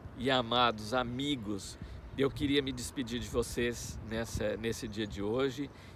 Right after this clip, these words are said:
e agradecer a oportunidade de estar com vocês,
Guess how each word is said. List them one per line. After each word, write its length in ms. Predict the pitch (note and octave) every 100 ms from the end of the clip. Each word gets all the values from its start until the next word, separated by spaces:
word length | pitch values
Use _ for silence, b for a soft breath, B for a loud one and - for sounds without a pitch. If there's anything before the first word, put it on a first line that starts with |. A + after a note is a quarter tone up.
| -
e 100 | C3
agradecer 600 | C#3 C#3 C#3 C3 - C3
a 40 |
oportunidade 920 | B2 C3+ - B2 A2+ A2 A#2+ B2 A2+ B2 B B B -
de 140 | A#2+
estar 320 | B2 - D3+
com 140 | D3+ D3
vocês, 720 | B2+ A#2+ - A#2+ A#2+ A2+ -